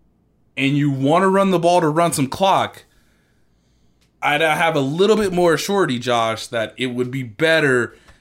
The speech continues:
if, if maybe Patrick was under center handing the ball off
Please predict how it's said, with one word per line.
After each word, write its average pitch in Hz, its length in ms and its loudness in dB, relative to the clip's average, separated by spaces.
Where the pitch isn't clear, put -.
if, - 580 -6
if 127 220 -6
maybe 147 340 0
Patrick 139 500 -4
was 123 140 -8
under 120 260 -6
center 127 380 -6
handing 135 440 -6
the 110 100 -10
ball 101 320 -6
off 101 340 -6